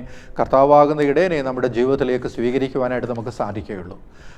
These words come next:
നഥാനിയേൽ എന്ന് പറയുന്ന ഒരു മനുഷ്യൻ കർത്താവിൻ്റെ അടുക്കൽ വന്നു. അവനെ ദൂരെ വെച്ച് കണ്ടപ്പോൾ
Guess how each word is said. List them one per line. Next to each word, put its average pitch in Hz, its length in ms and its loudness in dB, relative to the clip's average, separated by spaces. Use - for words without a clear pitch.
നഥാനിയേൽ 135 520 0
എന്ന് 139 140 -4
പറയുന്ന 143 300 0
ഒരു 143 100 -2
മനുഷ്യൻ 135 360 -6
കർത്താവിൻ്റെ 143 480 0
അടുക്കൽ 135 300 -2
വന്നു. 117 180 -4
അവനെ 135 260 0
ദൂരെ 151 220 4
വെച്ച് 160 200 -2
കണ്ടപ്പോൾ 156 380 0